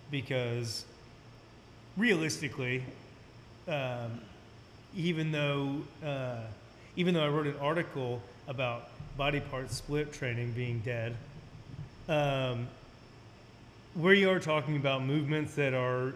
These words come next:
I'm gonna use air quotes, like, body part specific, but it's not quite that simple. There's quite a lot going on in terms of, like, stability and, you know, engagement of other muscle groups that are not the targeted muscle groups. So, like, for example, a barbell bench press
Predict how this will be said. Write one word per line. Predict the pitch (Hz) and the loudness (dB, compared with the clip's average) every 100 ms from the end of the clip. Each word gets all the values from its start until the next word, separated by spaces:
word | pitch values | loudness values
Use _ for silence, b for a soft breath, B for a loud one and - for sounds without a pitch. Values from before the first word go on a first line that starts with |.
| - - | -8 -4
I'm | 151 | 2
gonna | 147 | 2
use | 135 135 | 2 2
air | 131 135 | 2 2
quotes, | 113 147 139 | 4 2 4
like, | 147 123 | 0 0
body | 120 123 131 | 2 2 2
part | 139 127 - | -2 -4 -6
specific, | - 147 113 135 156 147 - B B B B | -4 -2 0 0 -2 -4 -14 B B B B
but | 160 | 2
it's | 165 | 4
not | 220 180 - | 4 2 2
quite | 160 147 | 4 4
that | 131 117 | 2 -2
simple. | - 139 113 107 | -2 -4 -4 -4
There's | 123 113 | -4 -4
quite | - 196 143 | 0 2 2
a | |
lot | 123 123 120 120 | 2 2 2 0
going | 127 123 117 | 0 2 2
on | 120 127 123 | 2 2 0
in | 110 | -2
terms | 131 120 | -2 -2
of, | 120 | -2
like, | 117 113 - - B B B B B | 0 -2 -2 -8 B B B B B
stability | - - 151 117 143 139 131 131 127 123 - - - - | -6 0 2 4 6 6 4 4 2 -2 -6 -12 -12 -8
and, | 139 120 117 117 113 113 113 - | -2 0 2 0 0 -2 -4 -4
you | 139 | -2
know, | 123 117 117 135 | 0 2 0 0
engagement | 135 117 135 143 117 135 127 | 0 2 4 4 2 0 0
of | 123 | 0
other | 139 135 | 0 0
muscle | 127 123 120 131 | 2 2 0 0
groups | 127 127 110 | 2 0 0
that | 139 | -2
are | 127 131 | 2 2
not | 123 127 135 131 - 120 | 2 4 4 2 -4 -4
the | 120 | -6
targeted | - 135 127 117 113 113 - | -2 2 2 2 0 -2 -4
muscle | 139 113 127 | -4 -2 -4
groups. | 107 113 107 | -4 -4 -2
So, | 139 | 0
like, | 117 - | 0 0
for | |
example, | 127 110 127 110 123 | -2 2 2 2 2
a | 117 | 2
barbell | 127 123 120 | 4 2 2
bench | 110 180 180 | 2 2 2
press | - 160 160 - | 2 2 2 -2